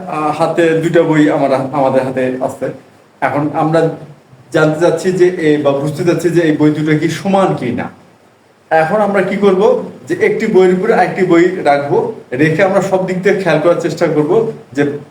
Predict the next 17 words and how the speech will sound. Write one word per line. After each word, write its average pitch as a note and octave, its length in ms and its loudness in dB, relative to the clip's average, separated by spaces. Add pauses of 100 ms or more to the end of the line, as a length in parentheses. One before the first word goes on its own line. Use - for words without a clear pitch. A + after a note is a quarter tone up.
(100)
এই F3 120 4
বইটির E3 580 2 (960)
সম্পূর্ণ G3+ 340 0
অংশটা - 680 0 (100)
ওই D#3 100 2
বইটির D#3 280 2
সম্পূর্ণ D#3 360 0
অংশের D3 200 0
সাথে D3+ 140 0
মিলে F3 340 2
গেছে - 240 -4
কিনা। G#2+ 280 -6 (380)
যদি F#3 180 2
মিলে A3 320 4
যায় - 180 2 (560)
তাহলে F3+ 220 2
সমান, F3+ 300 0